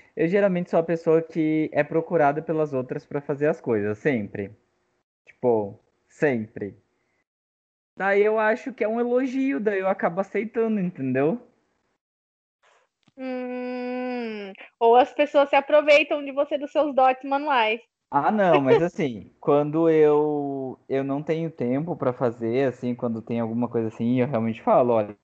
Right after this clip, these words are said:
Speaker 1: eu não vou conseguir." Mas, mas assim, o que, se for coisa básica, assim, eu sempre faço, sabe? Agora, quando infringe, tipo, a, a minha ética, por exemplo, tipo, "Ai, o povo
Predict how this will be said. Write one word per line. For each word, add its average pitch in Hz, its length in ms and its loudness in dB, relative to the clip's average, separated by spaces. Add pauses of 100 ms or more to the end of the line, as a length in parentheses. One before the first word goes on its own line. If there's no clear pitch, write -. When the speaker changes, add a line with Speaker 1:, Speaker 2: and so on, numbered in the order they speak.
Speaker 1:
eu 107 100 -8
não 107 140 -8
vou 127 100 -14
conseguir." 175 720 -4 (840)
Mas, 117 1040 0 (320)
mas 160 160 0
assim, 160 420 -4
o 151 180 -4
que, - 200 -12
se 190 120 -4
for 185 240 -4
coisa 190 260 0
básica, 127 800 2
assim, 170 360 -6
eu 202 180 -2
sempre 285 360 -2
faço, 120 460 2
sabe? 107 540 -2 (640)
Agora, 156 360 2
quando 185 300 -4
infringe, 170 800 -4
tipo, 123 880 -4 (1900)
a, 127 380 -2
a - 20 0
minha 147 440 -2
ética, 131 640 -2
por 131 220 -4
exemplo, 117 460 -4
tipo, - 220 -12
"Ai, 139 280 0
o 131 40 -10
povo 127 320 -4